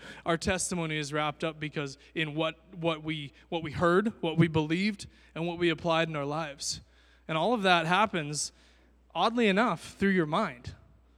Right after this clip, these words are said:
And I think your mind is, is, is gonna pass away to some degree when you leave this earth, and your soul will remain. But the odd thing is, is that everything happens in the mind. It's like the mind is the gateway to your heart and to your soul.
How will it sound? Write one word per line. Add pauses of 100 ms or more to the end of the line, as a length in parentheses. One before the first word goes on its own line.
(400)
And
I
think
your
mind
is, (240)
is,
is
gonna (420)
pass
away
to
some
degree
when
you
leave
this
earth, (440)
and
your
soul
will
remain. (360)
But
the
odd
thing
is,
is
that (500)
everything
happens
in
the
mind.
It's
like
the
mind
is
the
gateway (680)
to
your
heart
and
to
your
soul.